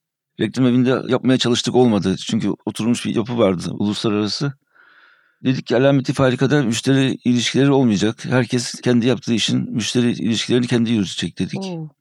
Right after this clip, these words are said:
Speaker 1: Ve
Speaker 2: hmm.
Speaker 1: bu bayağı bir insan tasarrufuna yol açtı. Yani çok itiraz geldi, "Öyle olmaz." falan diye, ama gayet de güzel oluyor aslında.
Speaker 2: Hı hı. Sen müşterilerle ilişki kurmaya mı başladın orada, yoksa Serdar mı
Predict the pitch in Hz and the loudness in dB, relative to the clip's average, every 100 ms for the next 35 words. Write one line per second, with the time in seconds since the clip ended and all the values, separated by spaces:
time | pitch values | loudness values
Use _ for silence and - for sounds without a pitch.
0 | _ 165 120 156 117 135 135 131 117 127 | _ -4 -2 0 2 4 4 4 2 -2
1 | - - 110 - 135 120 110 120 110 123 | -2 -4 -4 0 0 0 -2 -2 0 -2
2 | 113 107 92 - 95 87 - 110 120 _ | 0 0 -2 0 0 -2 -4 -6 -8 _
3 | _ _ _ _ _ _ _ - 107 - | _ _ _ _ _ _ _ -4 -4 0
4 | 147 139 117 113 92 101 101 87 87 104 | 2 2 2 0 2 2 0 -2 -2 2
5 | 107 107 107 104 92 104 107 101 117 143 | 2 2 2 0 -2 0 0 0 2 2
6 | 151 71 _ - 127 123 123 117 139 131 | 2 -2 _ 0 2 2 -2 0 2 2
7 | 143 110 95 95 87 98 - 202 208 208 | 2 0 -2 -2 -4 -4 -10 -4 -4 -4
8 | 233 - - - 240 240 254 - 262 240 | -8 -14 -20 -4 2 2 2 -2 -6 -4
9 | 240 233 233 226 214 - - - 220 214 | 0 0 -2 -4 -6 -8 -10 -6 -2 0
10 | 269 262 190 180 - 170 170 165 185 330 | 0 0 -2 -4 -6 -8 -4 -6 -4 -6
11 | 240 - 285 - 233 220 247 247 220 185 | -6 -6 -8 -4 -4 0 0 2 0 -2